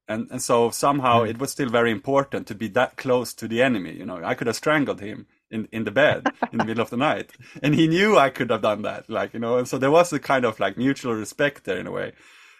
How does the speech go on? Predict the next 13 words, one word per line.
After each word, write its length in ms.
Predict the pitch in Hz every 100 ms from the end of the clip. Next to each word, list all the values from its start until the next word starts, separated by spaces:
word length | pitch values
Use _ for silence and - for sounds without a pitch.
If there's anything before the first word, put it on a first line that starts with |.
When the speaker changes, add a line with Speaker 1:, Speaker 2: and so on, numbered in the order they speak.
| -
Speaker 1:
Uh, 300 | 113 110 110
when 200 | 120 120
they, 200 | 110 104
you 160 | 101
know, 340 | 113 98 92 95 -
as 200 | 131 -
their 480 | 127 143 151 147 143
confidence 640 | - 151 131 139 127 123
grew, 440 | - 135 131 123 - -
my 180 | 123 110
hatred 560 | 135 139 120 - 110
for 140 | - 113
them 480 | 113 110 101 101